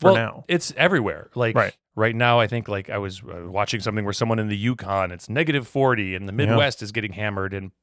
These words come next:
Speaker 2: poor Buffalo is under, like, twelve feet of snow. I don't know.
Speaker 1: Well, my, uh, brother-in-law, uh, he's outside of Dallas, and his pipes froze.
Speaker 2: Right.
Speaker 1: So they had to get on there, take care of that.
Speaker 2: I'm
Speaker 1: I have
Speaker 2: sure that the, the, uh, state level government will take care of all of its
Speaker 1: Absolutely.
Speaker 2: citizens as far as heating is concerned.
Speaker 1: Absolutely.
Speaker 2: Yep.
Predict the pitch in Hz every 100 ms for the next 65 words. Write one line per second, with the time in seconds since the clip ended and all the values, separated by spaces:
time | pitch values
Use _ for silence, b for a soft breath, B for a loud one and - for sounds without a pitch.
0 | - 160 131 117 135 - 117 104 90 95
1 | 107 101 98 92 - 117 107 95 92 -
2 | 87 - 143 113 82 78 127 123 123 120
3 | 117 104 - 110 110 107 117 156 123 98
4 | 92 - _ - 101 98 98 107 104 101
5 | 104 98 101 107 92 98 95 95 - 110
6 | - - 87 - _ _ 104 107 90 _
7 | - 113 104 101 95 101 98 101 - 101
8 | 107 104 107 107 101 139 127 120 113 107
9 | 104 127 113 104 95 90 - - - -
10 | - 135 117 117 110 117 107 98 110 98
11 | - - 104 98 95 101 101 101 110 98
12 | 98 95 92 95 - 95 92 110 98 95
13 | - 87 82 85 _ 107 98 - 98 98
14 | 90 87 _ _ _ 107 101